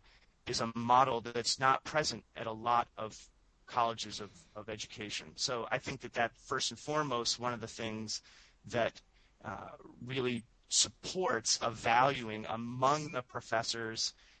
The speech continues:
that are there in the School of Ed, uh, and their connection to that, to that center. So that's, I, I think, significant. Uh, that center provided an opportunity for the graduate students to come together in a space,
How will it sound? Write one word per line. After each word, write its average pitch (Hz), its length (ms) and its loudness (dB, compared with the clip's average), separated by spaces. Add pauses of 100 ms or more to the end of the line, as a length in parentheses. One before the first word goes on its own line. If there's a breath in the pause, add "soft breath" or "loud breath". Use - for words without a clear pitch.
that 110 120 0
are 113 100 -2
there 120 360 2
in 110 80 -2
the 104 80 -4
School 101 400 2
of 95 100 -8
Ed, 87 220 0 (500 soft breath)
uh, 101 320 -2
and 117 160 -2
their 113 120 -2
connection 117 560 0
to 120 220 -6
that, 101 240 2 (200)
to - 120 -10
that 101 220 0
center. 92 440 0
So - 180 -2
that's, 131 380 4
I, 113 220 4
I 113 60 2
think, 110 280 -4
significant. 107 720 -4 (720 loud breath)
Uh, 98 340 -4 (320 soft breath)
that 123 220 4
center 175 500 6
provided 135 600 4
an 120 100 -4
opportunity 110 680 -6
for 143 680 -4
the 107 300 -2
graduate 110 460 0
students 110 480 -4
to - 80 -10
come 120 260 -4
together 104 680 0
in 107 140 -10
a 110 60 -8
space, - 720 -2